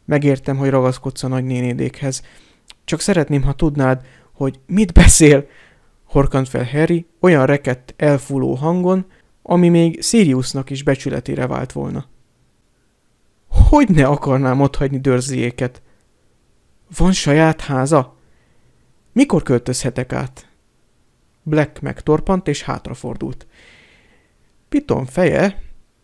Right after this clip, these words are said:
most még szaporábban kopogott a mennyezeten, de Siriust ez pillanatnyilag a legkevésbé sem érdekelte.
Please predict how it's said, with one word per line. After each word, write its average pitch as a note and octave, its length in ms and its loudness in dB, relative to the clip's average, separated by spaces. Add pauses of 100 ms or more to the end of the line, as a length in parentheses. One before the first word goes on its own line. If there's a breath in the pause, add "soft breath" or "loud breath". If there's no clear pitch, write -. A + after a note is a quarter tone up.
(320)
most A#3 280 0
még D4+ 180 2
szaporábban C3+ 720 -6
kopogott C#3+ 500 -8
a - 40 -6
mennyezeten, D#3 840 -6
de G3+ 340 2
Siriust F3 720 -2
ez E3 260 0
pillanatnyilag C3+ 960 -2
a D3+ 60 -4
legkevésbé C3 640 -8
sem C3+ 220 -8
érdekelte. C3 680 -6